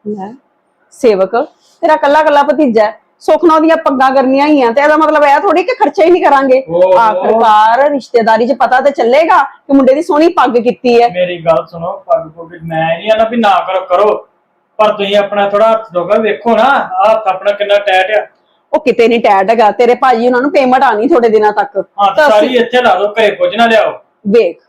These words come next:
Speaker 1: ਇੱਕ ਪੱਗ ਦੀ ਰਸਮ ਤੇ ਦੂਜਾ ਮੁੰਡਾ ਜਦੋਂ ਘੋੜੀ ਚੜਦਾ, ਕਹਿੰਦੇ ਉਹ ਦੂਜਾ ਵਿਆਹ ਹੁੰਦਾ, ਇਹਦਾ ਪਹਿਲਾ ਵਿਆਹ ਕਮਾਉਂਦਾ ਵਾ।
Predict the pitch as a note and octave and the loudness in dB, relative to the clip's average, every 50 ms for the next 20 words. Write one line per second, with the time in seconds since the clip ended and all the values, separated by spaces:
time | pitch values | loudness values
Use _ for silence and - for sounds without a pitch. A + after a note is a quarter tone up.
0 | _ _ _ _ _ _ _ _ _ _ _ _ _ _ _ D4+ D#4+ D#4+ D#4+ F4 | _ _ _ _ _ _ _ _ _ _ _ _ _ _ _ 0 0 0 0 -4
1 | - - D#4 B3+ C4 A#3 C4 D4+ D#4+ E4 E4 F4 F4 C4+ B3+ B3+ C4+ _ _ _ | -2 0 0 0 2 0 2 2 2 2 2 0 0 -2 -2 -2 -6 _ _ _
2 | _ _ _ - E4+ C#4+ B3+ C#4 A3+ B3+ C#4 C4+ C4 C4 B3+ B3+ C4 B3+ B3 D#4 | _ _ _ -2 0 2 2 2 4 4 2 2 2 2 2 2 2 2 0 0
3 | D4+ - D#4+ D4 C4 A3 G3+ G#3 G#3+ F3+ F#3 F3+ G3 F#3 E3+ - _ _ _ _ | 0 2 2 2 2 0 -2 -2 -2 -4 -2 -2 -4 -4 -4 -8 _ _ _ _
4 | _ _ _ _ _ _ _ C4 C#4 C#4+ E4 E4 E4 C#4+ C4+ A3+ G3 A#3+ A#3 A#3+ | _ _ _ _ _ _ _ 0 2 4 4 4 2 2 0 0 2 2 4 4
5 | A#3+ A#3+ B3+ E4 D4+ B3+ C4+ D4 D4 C4+ C#4+ C#4 - A#3 A#3 B3 B3+ C4 A#3+ A3 | 4 4 2 0 0 0 0 2 2 2 0 0 0 0 2 2 2 2 2 0
6 | G#3 G#3 - A#3 A#3+ A#3 A#3 F3+ E3 E3 F#3+ | 0 0 0 -2 0 0 0 0 0 -2 -2